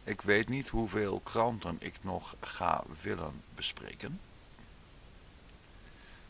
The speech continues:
Maar deze wel. We duiken er gewoon doorheen, want ik ben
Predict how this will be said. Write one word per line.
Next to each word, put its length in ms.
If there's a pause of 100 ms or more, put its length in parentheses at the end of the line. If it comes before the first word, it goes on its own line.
(420)
Maar 200
deze 400
wel. 400 (880)
We 140
duiken 380
er 60
gewoon 360
doorheen, 560
want 120
ik 140
ben 160